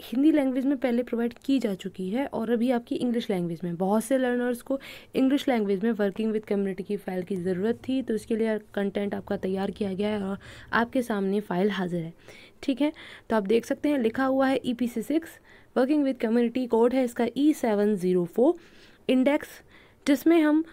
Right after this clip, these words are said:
छः पॉइंट्स कवर करने वाले हैं इस फाइल के अंदर। तो वही यहाँ मेंशन है। सबसे पहले meaning of community, what is community work, principles of community work, importance of working with community in बीएड course,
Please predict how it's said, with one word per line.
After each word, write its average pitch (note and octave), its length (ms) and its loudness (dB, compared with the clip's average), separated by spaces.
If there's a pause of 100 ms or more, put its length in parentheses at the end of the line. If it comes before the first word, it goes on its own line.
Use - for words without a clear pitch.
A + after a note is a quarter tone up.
(480)
छः D#4 220 4
पॉइंट्स A#3+ 400 2
कवर G3 280 -2
करने F#3+ 220 -2
वाले F3+ 200 -2
हैं F3+ 80 -2
इस F3+ 100 -8
फाइल E3+ 200 -2
के F3+ 100 -6
अंदर। G3+ 300 0 (380)
तो A3 80 0
वही A3+ 240 4
यहाँ C#4 140 4
मेंशन G3 400 0
है। C4+ 220 0 (560)
सबसे B3 240 2
पहले D4 280 6
meaning G#3+ 400 4
of - 120 -18
community, G#3 420 2 (880)
what C#4 180 6
is E4 120 2
community F#3+ 460 2
work, C#4 160 2 (220)
principles A#3+ 440 2
of B3+ 80 0
community B3+ 420 -2
work, C4+ 180 0 (360)
importance D#4+ 480 4
of D4+ 100 4 (100)
working A#3+ 280 2
with A3+ 140 -2
community B3 460 0
in F#3 120 0
बीएड F#3 280 0
course, C4+ 340 0